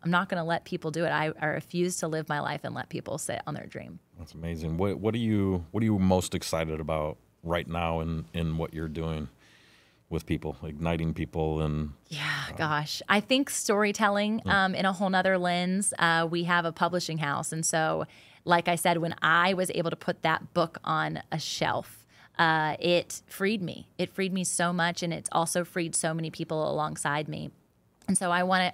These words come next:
Speaker 1: other people to be freed by writing their story, but I also know that it's gonna have a ripple effect to free others. So I would say writing books and getting their message out to the masses.
Speaker 2: And, and what, what do you, what do you love about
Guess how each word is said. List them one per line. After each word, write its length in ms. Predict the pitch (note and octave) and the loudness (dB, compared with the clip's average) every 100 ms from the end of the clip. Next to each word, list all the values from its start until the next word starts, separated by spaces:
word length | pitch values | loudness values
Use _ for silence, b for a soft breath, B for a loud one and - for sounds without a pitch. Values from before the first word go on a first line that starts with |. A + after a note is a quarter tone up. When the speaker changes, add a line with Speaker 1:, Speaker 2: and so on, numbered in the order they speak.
| - | 0
Speaker 1:
other 180 | E3+ F3+ | 2 0
people 320 | - E3+ F3 | -2 0 0
to 120 | F3 | 0
be 140 | E3+ D#3+ | -6 -6
freed 480 | - E3+ F3+ A3+ C4+ B B | -4 -2 0 -2 -4 B B
by 120 | F#3 | 4
writing 340 | E3+ E3 E3 F#3 | 6 4 2 0
their 100 | G3+ | -2
story, 300 | - G#3+ A3 | 0 2 4
but 100 | F3+ | 2
I 60 | |
also 320 | D#3+ D#3 - E3 | 2 0 -2 -2
know 220 | D#3 D#3 | -2 -2
that 80 | - | -4
it's 120 | - | -4
gonna 140 | D#3+ | -4
have 240 | D3 D3+ D3 | -2 -2 -2
a 40 | D#3+ | -2
ripple 280 | D#3 E3 D3+ | -2 -4 -6
effect 320 | - D#3 - | -2 -4 -4
to 80 | D#3+ | -12
free 240 | - - - | -6 -6 -6
others. 460 | D3+ C3+ D3+ - - B B | -6 -6 -6 -8 -10 B B
So 140 | G3 | 4
I 20 | F#3 | 4
would 100 | F#3 | 4
say 380 | F3+ D#3+ D#3+ - - | 2 2 0 -4 -6
writing 460 | E3 E3+ E3 D#3+ D#3 D3+ | 2 2 2 -2 -6 0
books 340 | E3 F3+ - | 0 0 -4
and 160 | E3 D3+ | -2 0
getting 280 | E3 E3 | 0 0
their 120 | D#3+ D#3 | -2 -2
message 400 | D3+ D3+ E3 - | -4 -4 -6 -2
out 240 | D3+ D3 - | -2 -2 -4
to 100 | D3 | -8
the 60 | |
masses. 560 | C#3+ C#3+ C#3+ - - - | -6 -6 -8 -8 -6 -2
Speaker 2:
And, 140 | G#2 | 0
and 260 | G#2 G2 G2 | 0 -2 -4
what, 280 | - G#2 G#2 | -4 -4 -2
what 120 | - | -2
do 60 | B2+ | 0
you, 240 | A2+ F#2 - | 0 -2 -2
what 140 | F#2 | -2
do 60 | F#2+ | 0
you 300 | F#2 F#2 E2+ | 2 2 0
love 340 | D2+ E2 E2 | 0 0 0
about 380 | E2 D2+ D#2+ C#2 | 0 -2 -2 -2